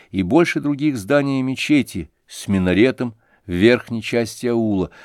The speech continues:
От мечети доносился гул голосов.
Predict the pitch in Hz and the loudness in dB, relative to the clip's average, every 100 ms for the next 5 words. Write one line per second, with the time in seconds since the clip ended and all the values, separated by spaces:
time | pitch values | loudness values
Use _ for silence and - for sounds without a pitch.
0 | - 92 90 92 87 - 110 117 110 107 | -8 -2 -2 -2 -4 2 6 6 4 -4
1 | 101 104 - 101 - 110 95 92 92 95 | -4 -6 -8 -10 -8 -8 -4 -4 -4 -6
2 | 95 - 90 - | -8 -10 -14 -16